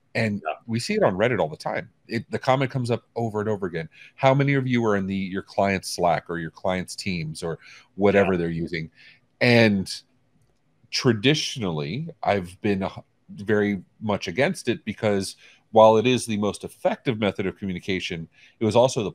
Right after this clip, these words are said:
Speaker 1: poorest method of communication when it comes to getting
Speaker 2: Yeah.
Speaker 1: the data you need to do the job, right?
Speaker 2: Yeah, and
Speaker 1: That's
Speaker 2: it's
Speaker 1: the
Speaker 2: so
Speaker 1: whole point for the
Speaker 2: dangerous,
Speaker 1: R M M
Speaker 2: too.
Speaker 1: agents.
Speaker 2: Like, your million dollar a year customer messages you in Teams and you don't see it 'cause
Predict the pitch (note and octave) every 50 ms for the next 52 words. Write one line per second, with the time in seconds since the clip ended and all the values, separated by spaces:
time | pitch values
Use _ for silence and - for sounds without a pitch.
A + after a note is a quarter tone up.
0 | _ _ _ - C#3+ B2+ A#2 - - - G#2 F#2+ - G2+ E2 - - G2+ F#2 E2
1 | - G#2 F#2+ - - G2+ F2+ F2 E2+ - - G#2 F2+ - - F2 D#2 G2+ F#2 F#2
2 | F2+ E2+ E2+ D#2 F#2+ F2+ F2 F2 F2 E2+ E2 E2 E2+ D#2 D#2+ D#2+ - E2+ D2+ -
3 | - F3 E3+ C#3 - - - - - E2+ F#2 G2+ - - _ - F2 D#2 D2 -
4 | - A#2 - - - A#2+ A2 A2 G#2 G#2+ G#2+ B2 G#2 - - A2 G#2 G#2 F#2 F2+
5 | F2 F2 F2+ F2+ - E2+ E2 D#2+ - - - - - - G2 G2+ G#2 - - _
6 | _ _ - G#2 A2+ A2+ A2+ A2 G#2 G#2 A2 A2+ A2+ A#2 A2+ A2 G#2+ G#2 G2 G2
7 | G2+ G2+ G2 F#2+ F#2+ F#2+ F#2+ G2 F#2+ F#2+ - G2 G2 G2+ - - - F#2 F2+ F2
8 | F2 F2 F2 - _ _ _ _ _ F#2 G2 G2 - G#2+ F#2 - F#2 E2+ F2+ F#2+
9 | F#2+ F2 E2+ - - A#2 A#2 A2+ G#2 G2 F2+ F#2+ F#2 F#2+ A2 G#2+ - - - -
10 | - - A#2 A2 F#2+ G2+ - - - - F#2 F#2 F2 E2 -